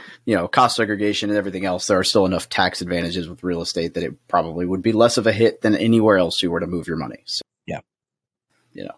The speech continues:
Speaker 1: other than maybe
Speaker 2: It just is what it is. You know, it's like the government is catching on to blockchain and DeFi, you know? Um, it's not a secret to those people. They are fully aware of what's going on.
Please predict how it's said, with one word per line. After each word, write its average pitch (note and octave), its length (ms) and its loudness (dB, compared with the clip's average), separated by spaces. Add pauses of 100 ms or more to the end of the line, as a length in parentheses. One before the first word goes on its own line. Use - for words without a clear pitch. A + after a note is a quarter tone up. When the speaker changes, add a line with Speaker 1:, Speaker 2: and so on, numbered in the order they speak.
(140)
Speaker 1:
other F#2+ 180 -8
than F2 160 -8
maybe E2+ 180 -4
Speaker 2:
It G3 40 6
just D4 180 0
is C#3+ 140 4
what B2+ 180 4
it A2 80 2
is. F#2+ 260 0
You G#2+ 60 -6
know, A2 160 0
it's A2 160 -2
like A2 380 -4 (180)
the B2 80 -10
government C3 540 2 (500)
is B2 560 0 (180)
catching C#3 380 0
on C#3 480 2 (100)
to B2 420 -2 (100)
blockchain C3 600 2
and B2 140 -6
DeFi, A#2+ 480 0 (320)
you A2 100 -4
know? C3+ 340 0 (100)
Um, G#2+ 640 -2 (580)
it's - 180 -4
not C3+ 200 4
a - 20 -2
secret E3 420 -2
to B2 120 -6
those G#2+ 180 -4
people. F#2+ 460 -10
They A2 180 -2
are A2 540 -2
fully F#3 340 4
aware C#3 320 4
of B2+ 80 2
what's A#2+ 240 -4
going G#2+ 320 -8
on. A2 320 -8